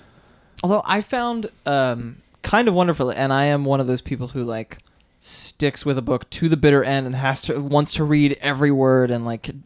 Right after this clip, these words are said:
go through the thing. I found that, and it might be, be partially because of the translation, um, partially because every once in a while I would pull up the original French and I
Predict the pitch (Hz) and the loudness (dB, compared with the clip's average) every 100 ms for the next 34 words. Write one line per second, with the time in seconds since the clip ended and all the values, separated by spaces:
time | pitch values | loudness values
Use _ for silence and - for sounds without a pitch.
0 | _ - 143 139 - 131 131 151 135 123 | _ -4 0 0 0 -4 -4 -2 -4 -4
1 | - - - - _ 143 135 180 175 190 | -12 -20 -20 -20 _ -4 -2 2 4 4
2 | 175 143 127 - _ _ _ _ _ - | 4 4 2 0 _ _ _ _ _ -20
3 | _ _ _ _ _ _ _ _ - 143 | _ _ _ _ _ _ _ _ -4 0
4 | 139 190 311 240 170 - _ - 233 247 | 2 2 0 -2 -6 -8 _ 0 0 0
5 | 185 170 151 139 139 127 120 120 135 120 | -4 -4 -4 -4 -4 -2 -2 -4 -4 -6
6 | 117 - _ _ _ _ - 127 113 107 | -8 -12 _ _ _ _ -2 0 0 -4
7 | - _ _ - 175 180 170 156 151 147 | -10 _ _ -4 -2 -2 -4 -2 0 0
8 | 143 139 143 139 143 123 123 117 - 135 | 0 0 -2 0 0 0 -2 -4 -6 -2
9 | 127 123 - - - 127 117 123 127 117 | 0 -2 -4 -16 -10 -6 -4 -4 -6 -8
10 | - 120 127 175 - - _ _ _ _ | -8 -6 -6 -8 -14 -18 _ _ _ _
11 | _ - 123 120 117 117 117 | _ -6 -4 -2 -2 -2 -4